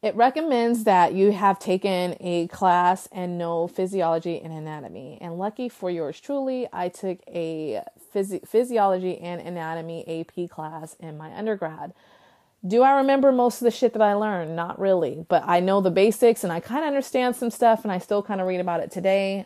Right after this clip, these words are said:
But it's just, if you don't know anything about the medical field, it's gonna be very, very hard for you to really understand some things. So I'd recommend getting a book.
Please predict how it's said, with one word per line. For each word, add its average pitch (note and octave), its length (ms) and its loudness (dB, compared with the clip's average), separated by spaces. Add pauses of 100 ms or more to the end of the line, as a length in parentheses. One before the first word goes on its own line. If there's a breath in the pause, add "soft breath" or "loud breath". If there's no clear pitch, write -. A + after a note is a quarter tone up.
But E3 500 2 (100)
it's F3+ 200 -2
just, - 360 -4 (540 loud breath)
if G#3 200 2
you A#3 120 4
don't B3 220 2
know A3+ 180 2
anything G#3 500 0
about F#3+ 200 0
the E3+ 60 -2
medical F3 340 -2
field, G3+ 400 0
it's G3 160 -2
gonna G#3+ 200 0
be F3+ 140 0
very, E3 400 0
very E3 320 -2
hard D#3+ 380 -4
for F3+ 100 -8
you E3 160 -4
to E3 80 -2
really E3 220 -2
understand E3+ 560 -6
some F3 160 -10
things. F3 280 -6
So F3+ 100 -2
I'd F3+ 120 -2
recommend G3 420 -4
getting E3+ 180 -6
a D#3+ 40 -10
book. D#3 400 -6